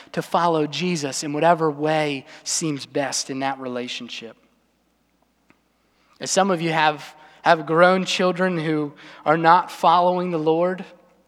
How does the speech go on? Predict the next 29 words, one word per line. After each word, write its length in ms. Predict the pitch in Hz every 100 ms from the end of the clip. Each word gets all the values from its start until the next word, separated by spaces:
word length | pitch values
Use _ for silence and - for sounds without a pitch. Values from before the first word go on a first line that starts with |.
| _ _ _ _ _ _ _ _
but 140 | 147 156
you're 160 | 160
impacting 960 | 170 165 165 - 151 - - 160 160 156 _ _ -
your 220 | 143 135
grandchildren. 960 | 135 135 131 135 127 - 113 107 104 - _ _ _ _ _ _ -
You're 180 | 160
bringing 640 | 156 165 202 214 214 196 180
them 440 | 180 180 185 185 - - -
to 120 | 220
church, 580 | 202 - 185 156 143 -
and 120 | 147
when 160 | 151 170
they're 240 | 180 185
at 160 | 175 160
your 160 | 190
house, 400 | 190 160 139 -
you're 120 | 156 -
teaching 580 | - 220 202 - 185
them 400 | 170 156 151 160 147 - - 165
the 100 | 151
Bible. 380 | 156 160 151
And 100 | 143
that 160 | 165 185
is, 100 | 156 - -
that 80 | 233
is 100 | - -
awesome 540 | 180 190 - 196 180
to 140 | 165
see 680 | 156 - 190 180 160 120